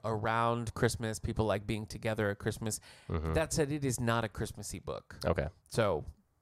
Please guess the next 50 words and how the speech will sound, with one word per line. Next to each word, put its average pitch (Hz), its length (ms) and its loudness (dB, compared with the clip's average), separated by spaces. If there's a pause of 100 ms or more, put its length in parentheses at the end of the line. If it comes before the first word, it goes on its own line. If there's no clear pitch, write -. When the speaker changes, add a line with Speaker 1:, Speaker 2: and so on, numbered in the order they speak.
(240)
Speaker 1:
it's 117 180 -4
kind 156 240 0
of, 127 120 -4
it's - 280 -4
like 110 240 -4
Die 113 220 2
Hard 87 260 -6
in 69 80 -12
that 65 220 -10
sense. - 440 -4
Speaker 2:
Oh. 101 340 0
Speaker 1:
You've 107 120 -2
got 104 280 0 (180)
Christmas 139 320 0
as 113 100 -2
a 110 60 0
backdrop, 101 640 2
but 85 60 2
Speaker 2:
Uh-huh. 85 180 4
Speaker 1:
it's 82 120 0
not 104 200 -4
particularly - 440 -6
Christmassy. 107 400 -10
So 120 140 -4
don't 127 260 6
read 117 180 0
that 101 220 -2
to 113 60 -8
get 104 120 -6
in 71 60 -12
the - 60 -16
Speaker 2:
Mm. - 40 -12
Speaker 1:
Christmas 87 340 -6
mood. 85 180 -8 (380)
Mister - 300 2
Dickens 165 460 0
and 147 220 -2
His 139 220 -2
Carol 113 500 2
by 90 140 -2
Samantha 104 460 -2
Silva. 117 440 -2 (840)
Speaker 2:
Uh-huh. 82 140 4
Speaker 1:
Now, 85 100 10
we 127 100 4
featured - 360 -2
this 120 200 -2
one 104 140 -2
last 113 340 -2
year, 107 300 0